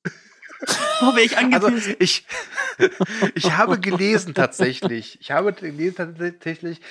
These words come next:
Speaker 2: dass Michael Sheen, der Regisseur, und Kate Beckinsale sehr gute Freunde sind. Aber naja, ich kann das nicht so richtig glauben. Und ich habe auch so ein bisschen das Gefühl, dass Michael Sheen erst irgendwie während der Dreharbeiten gemerkt hat,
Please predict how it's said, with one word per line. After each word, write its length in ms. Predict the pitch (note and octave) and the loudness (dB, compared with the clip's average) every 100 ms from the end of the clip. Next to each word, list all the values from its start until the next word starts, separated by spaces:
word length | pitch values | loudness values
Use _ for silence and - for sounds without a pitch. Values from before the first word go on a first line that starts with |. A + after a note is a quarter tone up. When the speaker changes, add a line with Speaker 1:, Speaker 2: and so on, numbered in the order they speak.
| - - | -20 -6
Speaker 2:
dass 200 | D3 C#3+ | -4 0
Michael 300 | D#3+ F#3 E3 | 2 2 2
Sheen, 300 | - G#3 A#3 | -2 0 2
der 160 | G#3 F3 | 2 2
Regisseur, 460 | E3+ D#3+ - F#3+ | -2 -4 2 2
und 140 | G3 E3 | 2 0
Kate 140 | D#3+ | 0
Beckinsale 480 | F3+ F3+ F#3 - E3 | 2 2 2 2 4
sehr 120 | D#3 | 4
gute 240 | E3+ E3 E3 | 2 0 0
Freunde 400 | - C#3 C#3 A#2+ | 4 6 6 4
sind. 240 | A2+ A2 | 2 0
Aber 280 | - C3+ D3 | 4 6 6
naja, 460 | D#3+ E3+ E3+ C#3 C3+ | 6 6 8 6 2
ich 200 | - - | -2 0
kann 140 | E3+ | 2
das 120 | E3 | 2
nicht 120 | E3+ | 0
so 60 | D#3+ | -2
richtig 280 | D#3 - - | -4 -8 2
glauben. 380 | F3 E3 A#2+ B2 | 6 6 4 0
Und 120 | E3 | 0
ich 120 | D3+ C#3+ | 2 2
habe 180 | A#3+ B3 | 4 4
auch 80 | |
so 120 | G3 F3+ | 4 2
ein 40 | |
bisschen 220 | A3 - | 2 4
das 140 | F#3 - | 4 2
Gefühl, 380 | D#3+ - G3 G3 | -6 0 2 2
dass 180 | D#3+ | 2
Michael 300 | E3 E3+ E3 | 0 -4 -4
Sheen 300 | D3+ A3 A3 | -4 -2 0
erst 240 | E3+ E3+ - | 0 -2 -2
irgendwie 460 | F3+ F3 E3 E3 D3 | -2 -2 -2 0 4
während 260 | E3+ G#3+ | 4 4
der 80 | G#3 | 2
Dreharbeiten 540 | E3 F#3 F3+ D3+ D3+ D3+ | 2 6 6 6 4 4
gemerkt 300 | D3 E3+ - | 4 4 4
hat, 180 | D#3 | 2